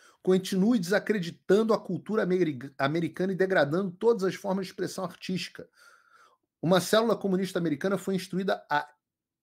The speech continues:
eliminar todas as boas esculturas de parques e edifícios, substituindo por sem formas, desajeitadas e sem sentido. Você olha os prédios públicos, olha o Niemeyer, olha o que, que ele fez com Brasília,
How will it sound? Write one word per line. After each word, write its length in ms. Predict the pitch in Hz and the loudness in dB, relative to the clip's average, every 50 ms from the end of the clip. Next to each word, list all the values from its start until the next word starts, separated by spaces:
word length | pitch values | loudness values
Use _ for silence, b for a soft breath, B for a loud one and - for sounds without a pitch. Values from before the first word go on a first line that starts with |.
| _ _ _ | _ _ _
eliminar 680 | - 160 170 208 220 220 180 160 180 214 220 - - - | 0 0 2 2 2 2 2 4 4 2 2 0 -4 -2
todas 340 | - 226 254 247 214 175 | -2 -2 0 -2 0 2
as 160 | 196 170 127 123 | 2 0 0 -2
boas 360 | 110 135 180 233 240 190 175 | -2 0 2 2 4 2 2
esculturas 580 | 190 - - - 170 135 - - 226 240 196 | -2 -6 -8 -8 -8 -8 -6 -6 -4 -2 -2
de 80 | 170 175 | -2 -4
parques 380 | 175 - 190 202 202 - 208 214 | -2 0 0 0 0 -2 -4 -6
e 40 | |
edifícios, 540 | 220 185 233 240 - - 196 202 180 - - B B B B B B | -2 -2 -2 -4 -2 -2 -4 -4 -4 -6 -12 B B B B B B
substituindo 600 | - - 214 202 214 202 - - - 214 220 233 | -4 -2 0 2 2 0 0 0 0 0 0 0
por 220 | 226 - 214 - - | -2 -4 -8 -8 -6
sem 160 | - 226 180 | -4 -4 -4
formas, 640 | - - - - 170 202 220 208 220 226 240 226 190 | -4 -6 -4 0 2 4 4 4 4 2 2 0 0
desajeitadas 680 | 180 208 190 175 214 208 185 196 185 190 190 214 214 185 | -2 -2 -2 0 0 0 0 0 -2 -2 -4 -4 -4 -6
e 40 | |
sem 120 | - 226 220 | -6 -8 -6
sentido. 380 | - - 190 170 - 214 185 B B B B B | -4 -4 -6 -4 -4 -6 -8 B B B B B
Você 140 | _ - - | _ -2 4
olha 160 | 240 285 294 | 4 4 4
os 120 | 226 - - | 4 0 -2
prédios 360 | - 208 240 226 196 170 - | -2 -2 0 0 -2 -4 -8
públicos, 560 | - - 165 208 247 202 - - - - - _ _ _ _ _ _ _ _ _ _ _ _ | -4 -2 -2 0 0 -2 -4 -8 -12 -18 -20 _ _ _ _ _ _ _ _ _ _ _ _
olha 200 | 160 185 233 269 | 6 6 6 8
o 40 | |
Niemeyer, 680 | 254 254 247 208 160 139 143 185 233 240 151 92 - - _ _ _ _ _ _ _ - | 6 6 6 4 4 2 2 2 2 0 0 -2 -4 -10 _ _ _ _ _ _ _ 4
olha 200 | 147 185 240 254 | 6 6 6 6
o 40 | |
que, 100 | - - | 2 0
que 80 | 214 254 | -2 -2
ele 100 | 254 240 | -2 0
fez 220 | - 226 233 - | -2 -4 -4 -4
com 100 | - 220 | -4 -4
Brasília, 640 | 196 202 196 139 113 110 135 185 233 220 135 - - | -2 -2 -2 -2 -4 -4 -6 -6 -4 -4 -6 -8 -10